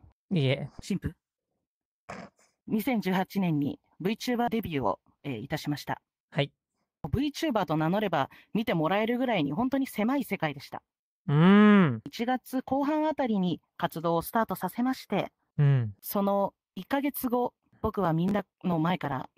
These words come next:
Speaker 2: 突然姿を消しました。
Speaker 1: なるほどね。うん。
Speaker 2: まずそもそもその活動というものを、とある人にお任せしていたのです。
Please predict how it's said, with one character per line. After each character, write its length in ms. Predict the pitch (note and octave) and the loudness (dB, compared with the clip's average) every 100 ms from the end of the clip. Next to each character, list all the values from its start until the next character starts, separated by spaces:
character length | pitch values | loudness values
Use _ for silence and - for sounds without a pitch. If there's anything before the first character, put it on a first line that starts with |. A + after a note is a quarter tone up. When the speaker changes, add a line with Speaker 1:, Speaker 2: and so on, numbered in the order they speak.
| _ | _
Speaker 2:
突 240 | - - | -6 -4
然 200 | G3 G#3 | -2 -2
姿 400 | G#3 G#3+ G3+ E3 | -2 -4 -2 0
を 60 | F3+ | -2
消 120 | - | -2
し 100 | - | -12
ま 60 | - | -12
し 120 | - | -10
た。 180 | - - _ - | -8 -8 _ -8
Speaker 1:
な 260 | B2+ A2+ A2 | -4 -2 -2
る 40 | |
ほ 80 | G#2 | -2
ど 140 | G#2+ | -2
ね。 240 | G#2+ A2+ C3 _ - | -2 -2 -6 _ -10
う 40 | |
ん。 200 | A2 F#2+ - _ - | -8 -8 -12 _ -6
Speaker 2:
ま 120 | B3 | -4
ず 100 | B3+ | -2
そ 140 | A#3 | -2
も 100 | B3+ | -2
そ 100 | B3+ | 0
も 120 | G3+ F3+ | -2 -2
そ 120 | F3+ | 0
の 240 | G3 G3+ _ _ | -2 -2 _ _
活 320 | - G3 - A#3 | -6 -6 -4 -2
動 160 | C#4 | -2
と 100 | C#4 | 0
い 80 | C4+ | 0
う 40 | C4 | 0
も 140 | B3+ | 0
の 180 | A#3+ D#3 | 2 0
を、 180 | B2+ - _ _ | -2 -6 _ _
と 140 | C4+ | -2
あ 60 | F#4 | 0
る 80 | E4 | 0
人 160 | - | 0
に 100 | D#3+ | -2
お 120 | C#3+ D3 | 0 0
任 300 | F3+ - - | 0 -2 -4
せ 120 | G#3 | -6
し 80 | - | -4
て 100 | G3+ | -4
い 80 | |
た 140 | F#3+ F#3 | 0 0
の 80 | C3+ | 0
で 100 | C3 | -4
す。 180 | - | -16